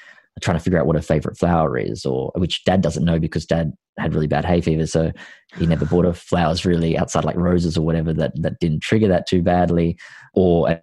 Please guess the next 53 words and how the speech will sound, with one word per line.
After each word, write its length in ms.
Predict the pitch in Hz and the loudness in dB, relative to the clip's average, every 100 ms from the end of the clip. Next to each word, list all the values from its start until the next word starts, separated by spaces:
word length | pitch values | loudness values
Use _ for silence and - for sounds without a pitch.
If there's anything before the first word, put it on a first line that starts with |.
| 80 - | -4 0
but 100 | 85 | -2
her 60 | |
favorite 220 | 82 82 - | 0 -2 -2
color's 180 | 80 | -4
purple, 420 | - 135 113 76 73 | 0 2 2 0 -2
so 240 | 78 80 | -2 -4
trying 220 | - 78 | -4 -4
to 40 | 78 | -4
put 180 | - - _ _ | -4 -6 _ _
little 200 | 95 82 | -2 -2
bits 180 | 69 - | -2 -4
of 80 | 78 | -2
purple 380 | 78 76 80 78 | -2 0 -2 0
in. 340 | 73 73 76 - - - _ _ 98 | -2 -2 -4 -8 -20 -20 _ _ -4
And 100 | 87 | 0
so 80 | 92 | 2
that 200 | 98 - | 2 2
got 100 | 90 | 2
me 80 | 82 | 2
thinking 360 | 90 - 82 | 0 0 0
about, 380 | 78 80 71 - - | 2 0 0 -2 0
or 220 | 87 78 | 2 2
a-, 100 | 76 - - | -2 -6 -6
actually 260 | - - - | -4 0 2
Amy, 240 | 87 82 | 4 4
my, 220 | 78 80 | 2 0
my 140 | - 80 | 0 -2
fiance, 460 | 82 80 - 78 | 0 0 0 -2
would 180 | 76 80 | -2 -2
ask 320 | 78 76 - | -2 -4 -4
me, 220 | 78 76 - - - - - | -4 -4 -6 -16 -20 -12 -2
um, 460 | 73 69 58 - - _ _ _ _ - | 0 0 -2 -6 -12 _ _ _ _ 0
you 80 | 85 | 2
know, 60 | |
"What 100 | 98 | 2
was 100 | 95 | 2
your 60 | 113 | 2
mum 140 | 139 | 4
like?" 280 | 113 85 82 | 4 2 0
in 140 | 85 80 | 0 0
it? 180 | 76 _ _ | -2 _ _
'Cause 100 | 98 | -4
she 140 | - 95 | 0 2
never 280 | 78 62 - | 2 -2 -2
met 160 | 85 76 | -2 0
her 240 | 73 71 - _ | 0 -2 -6 _
prior 320 | - 78 71 | -4 -2 -2
to, 300 | - 80 80 - _ _ _ _ - | -4 -4 -6 -8 _ _ _ _ -6
um, 160 | 71 78 | -4 -2
her 60 | 78 | 0
diagnosis, 680 | 76 67 71 65 82 80 78 | 0 -2 -2 -2 -4 -4 -2
and, 280 | 80 80 - _ - - | -2 -4 -10 _ -20 -6
um, 380 | 76 73 71 | -2 0 -2